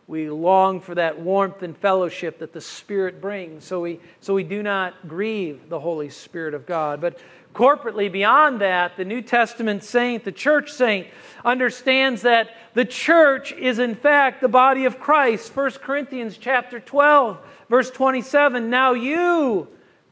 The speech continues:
Corinthian church, and by extension, New Testament local churches.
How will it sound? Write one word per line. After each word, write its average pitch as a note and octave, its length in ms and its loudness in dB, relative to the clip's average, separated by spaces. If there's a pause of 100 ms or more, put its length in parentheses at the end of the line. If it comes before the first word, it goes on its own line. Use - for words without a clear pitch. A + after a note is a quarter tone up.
(200)
Corinthian G3+ 520 -2
church, G#3+ 440 4
and G3 100 -4
by G3+ 160 4
extension, G#3+ 920 0 (1300)
New A3+ 180 2
Testament A3+ 800 -2
local A3 460 2
churches. A#3 800 0